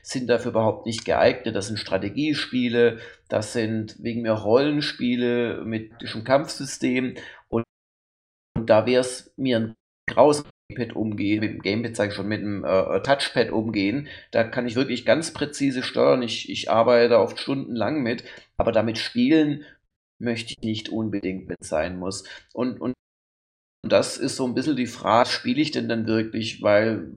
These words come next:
ein Konsolenspiel, warum nicht gleich eine Konsole nehmen, die ein Fünftel kostet? Und ja, will man dann wirklich ein, ein, ein, was hatten wir letztes Mal, äh, Star Citizen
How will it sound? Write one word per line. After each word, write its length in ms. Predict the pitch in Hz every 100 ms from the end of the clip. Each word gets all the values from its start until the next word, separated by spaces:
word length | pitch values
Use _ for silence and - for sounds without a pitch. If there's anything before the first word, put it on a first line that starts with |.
| 117
ein 120 | 113
Konsolenspiel, 1080 | 127 123 110 107 143 147 - 135 135 139 117
warum 220 | 113 123
nicht 160 | 117
gleich 220 | - 85 139
eine 100 | 147
Konsole 440 | 147 131 131 131
nehmen, 440 | 131 127 139 131
die 280 | 120 117 113
ein 100 | 113
Fünftel 520 | 113 147 147 - 120
kostet? 640 | 117 117 117 - 165 - _ _ - - - - _
Und 720 | - 127 120 120 113 - - - - - -
ja, 360 | 113 101 117 123
will 120 | 127
man 120 | 127
dann 200 | 123 113
wirklich 520 | 117 117 135 127 -
ein, 300 | 107 117 117
ein, 380 | - 104 110 110
ein, 520 | - 107 107 110 104 95 - - 107 _ _ _ _ -
was 140 | -
hatten 220 | 147 131
wir 80 | 131
letztes 420 | 127 127 - 123
Mal, 580 | 123 123 120 117 85 101
äh, 40 |
Star 380 | - - 95 113
Citizen 640 | - 156 147 - 139 135